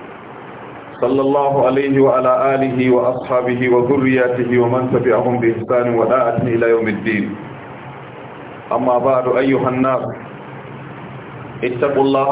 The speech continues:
تعالى واعلموا أن الخطبة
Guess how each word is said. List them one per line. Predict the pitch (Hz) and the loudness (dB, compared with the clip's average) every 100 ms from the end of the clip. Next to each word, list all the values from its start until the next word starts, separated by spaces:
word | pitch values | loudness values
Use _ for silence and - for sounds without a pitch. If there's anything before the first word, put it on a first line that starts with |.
| 139 | 2
تعالى | 139 127 139 135 120 - - - - - - - - - - - - - 104 | 2 2 2 2 0 0 -8 -12 -16 -16 -16 -16 -16 -16 -16 -16 -14 -6 0
واعلموا | 131 139 139 143 139 139 135 - | 2 2 0 0 2 2 2 0
أن | 147 143 | 0 0
الخطبة | 139 135 151 151 - 131 | 0 2 2 2 0 0